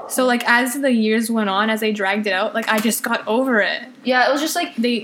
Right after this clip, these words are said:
Speaker 2: they
Speaker 1: they,
Speaker 2: spaced it, like,
Speaker 1: they,
Speaker 2: they
Speaker 1: it was
Speaker 2: spaced the
Speaker 1: very
Speaker 2: movies
Speaker 1: bad
Speaker 2: out way
Speaker 1: planning.
Speaker 2: too much, and then they made us two parts to Mockingjay,
Speaker 1: It was, like
Speaker 2: but they weren't good.
Speaker 1: Yeah, and the, the last one, I was like, "This sucks. Why did I even like this thing? Why did I waste my money on it?"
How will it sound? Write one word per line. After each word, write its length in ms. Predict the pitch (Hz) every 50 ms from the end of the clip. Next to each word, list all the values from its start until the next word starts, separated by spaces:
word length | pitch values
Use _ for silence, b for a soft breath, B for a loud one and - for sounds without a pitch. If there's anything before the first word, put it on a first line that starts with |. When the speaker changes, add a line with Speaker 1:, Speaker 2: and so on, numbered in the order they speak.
| - -
Speaker 2:
they 120 | 285 320
Speaker 1:
they, 0 | 285
Speaker 2:
spaced 420 | 233 226 - 311 330 330 - -
it, 140 | 349 - 233
like, 140 | 269 277 269
Speaker 1:
they, 80 | 240 247
Speaker 2:
they 60 | 302
Speaker 1:
it 20 |
was 80 | 302 -
Speaker 2:
spaced 220 | - 247 233 226
the 100 | 226 220
Speaker 1:
very 160 | 220 226 226 220
Speaker 2:
movies 140 | 214 202 208
Speaker 1:
bad 180 | 214 220 -
Speaker 2:
out 60 | 262 247 226
way 140 | 240 240 254
Speaker 1:
planning. 100 | 269 -
Speaker 2:
too 140 | - 294 277
much, 160 | 262 262 262 -
and 100 | 247 247
then 100 | 247 254
they 80 | 262 247
made 200 | 247 262 277 240
us 220 | 254 254 - -
two 260 | - - - 277 277
parts 480 | 240 - - 214 208 254 302 294 - -
to 40 | 247
Mockingjay, 680 | 226 208 190 190 214 - 254 247 254 262 277 277 302 302
Speaker 1:
It 80 | 240 240
was, 160 | 240 240 -
like 100 | 247 240
Speaker 2:
but 80 | 247 240
they 140 | 269 262
weren't 340 | 240 214 240 247 254 247 240
good. 320 | 214 208 202 233 269 - - - _ _ _ _ -
Speaker 1:
Yeah, 280 | 247 233 220 208 196 -
and 180 | 220 240 247 247
the, 160 | 247 233 226 -
the 180 | 254 226 240
last 320 | 247 220 220 240 240 - 320
one, 80 | 302 277
I 120 | 233 233
was 100 | 240 226
like, 120 | 233 226 220
"This 160 | 226 220 -
sucks. 600 | - - - - - 214 190 254 285 302 - - -
Why 260 | 226 214 214 220 226
did 60 | 233 233
I 20 | 240
even 200 | 233 233 226 214
like 240 | 208 202 208 208 -
this 200 | 233 240 233 -
thing? 180 | - 247 247 240
Why 180 | 233 214 220 226
did 60 | 226
I 20 | 233
waste 200 | 226 233 233 262
my 100 | 262 254
money 340 | 240 233 254 269 269 247 214
on 160 | 202 202 202
it?" 220 | 202 185 - -